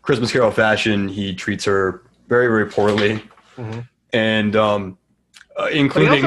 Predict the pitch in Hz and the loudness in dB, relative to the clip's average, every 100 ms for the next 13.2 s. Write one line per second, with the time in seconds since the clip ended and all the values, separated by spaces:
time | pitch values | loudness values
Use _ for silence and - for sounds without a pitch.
0 | 135 123 - 269 269 160 147 139 147 147 | 2 2 2 0 -2 0 0 0 -2 -4
1 | 135 143 131 135 135 131 135 127 120 110 | -2 -4 -2 -4 -4 -4 -4 -4 -6 -6
2 | 139 110 - 120 127 123 165 147 - 208 | -6 -6 -8 -12 -12 -12 -14 -16 -14 -10
3 | 240 220 143 110 127 170 120 110 107 107 | -8 -6 -6 -6 -6 -6 -8 -10 -10 -12
4 | 104 - 110 107 120 113 110 143 98 135 | -12 -14 -16 -14 -10 -10 -4 -2 -2 -4
5 | 151 139 117 127 120 107 117 135 113 101 | -8 -12 -8 -6 -6 -8 -8 -8 -8 -10
6 | 104 110 120 120 123 143 139 123 113 107 | -8 -6 -4 -4 -8 -6 -4 -6 -8 -12
7 | 117 90 80 - _ _ - - - - | -10 -8 -10 -12 _ _ -20 -20 -20 -20
8 | _ _ _ _ _ _ _ 104 90 160 | _ _ _ _ _ _ _ -8 -4 -2
9 | 143 160 190 135 117 127 147 139 120 147 | 0 2 2 0 -4 -2 -2 -2 -6 -2
10 | 147 131 117 110 110 113 107 120 104 113 | 0 0 -2 -8 -10 -10 -10 -10 -8 -8
11 | 120 123 107 113 120 - 104 104 104 - | -8 -8 -10 -8 -10 -10 -14 -14 -16 -14
12 | 110 104 107 101 98 110 120 123 - 110 | -12 -14 -16 -16 -14 -8 -8 -8 -10 -12
13 | 101 | -12